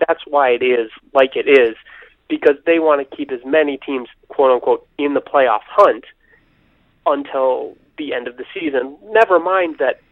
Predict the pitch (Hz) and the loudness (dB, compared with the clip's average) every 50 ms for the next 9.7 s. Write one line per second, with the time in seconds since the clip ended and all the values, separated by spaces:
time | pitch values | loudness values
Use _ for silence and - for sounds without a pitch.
0 | _ - - 196 156 143 - - - 202 202 196 - 160 147 143 131 120 120 - | _ -10 -8 -8 -8 -10 -12 -6 -2 -2 -2 0 0 0 0 0 -2 -4 -4 -6
1 | - - - 135 - - 117 113 - - - 185 190 170 160 151 143 - 143 139 | -8 -10 -10 -8 -4 -2 -2 -2 -2 -4 -4 -2 -2 -2 -2 -4 -4 -4 -4 -2
2 | 139 139 - _ - 143 135 135 _ - 127 127 127 123 - - - 139 170 185 | -4 -4 -4 _ 0 0 0 -2 _ -4 -2 -2 -2 -2 -6 -10 -6 -2 0 0
3 | 175 170 156 147 147 147 139 123 117 123 120 120 - - 139 127 120 - - 139 | 2 0 0 0 -2 -2 -4 -4 -4 -4 -4 -6 -10 -12 -12 -12 -10 -10 -12 -10
4 | 131 123 123 123 123 - - 185 233 254 233 214 - - - - _ _ _ _ | -6 -4 -4 -2 -4 -4 -6 -4 0 2 2 2 2 -2 -10 -20 _ _ _ _
5 | _ _ _ - 175 180 180 160 131 117 127 113 110 110 - 113 110 107 - - | _ _ _ 0 0 2 4 2 2 2 0 -6 -10 -10 -10 -14 -14 -14 -8 -2
6 | - 240 233 208 208 202 190 190 185 - - _ _ _ _ _ _ _ _ _ | 0 2 2 2 2 0 -2 -2 -4 -8 -14 _ _ _ _ _ _ _ _ _
7 | _ - - 240 202 160 139 120 117 117 117 113 110 - - 120 120 120 - - | _ -2 -2 -2 -2 -2 -4 -4 -4 -4 -6 -8 -8 -8 -10 -10 -10 -12 -14 -12
8 | - - 196 185 175 170 170 160 151 _ _ _ _ _ _ _ _ _ - 170 | -6 -4 -2 0 0 0 -2 -4 -8 _ _ _ _ _ _ _ _ _ 0 2
9 | 196 202 175 165 160 156 143 135 127 127 - 143 143 139 | 2 2 2 0 -4 -4 -4 -6 -8 -8 -10 -12 -12 -12